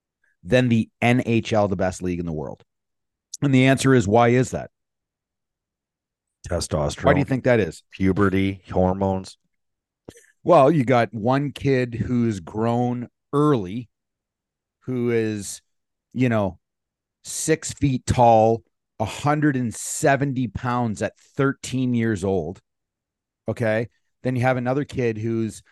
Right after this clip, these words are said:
Speaker 1: five feet tall and weighs ninety-five pounds. And what's gonna happen? You got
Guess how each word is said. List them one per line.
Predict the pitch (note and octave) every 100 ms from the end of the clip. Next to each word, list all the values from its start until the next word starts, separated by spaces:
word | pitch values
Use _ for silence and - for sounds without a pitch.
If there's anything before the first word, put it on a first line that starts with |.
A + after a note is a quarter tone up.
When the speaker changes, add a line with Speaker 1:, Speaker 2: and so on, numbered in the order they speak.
| _
Speaker 1:
five | _ - B2+ C3
feet | - A#2+ A2
tall | - A2 G#2+ G#2+
and | G2+ G2+ G2+
weighs | G#2+ G2+
ninety-five | G2+ G2+ G#2 G2 D#2+ C#2+
pounds. | - - - - _ _ _ _ _ _ _ _ _ _ _ _ -
And | A2+ G#2 G#2+
what's | C3 -
gonna | C3+
happen? | A2+ A#2+ G#2 D2 - _ _ _ _ _
You | G2+ A2+
got | A2 G#2+ G2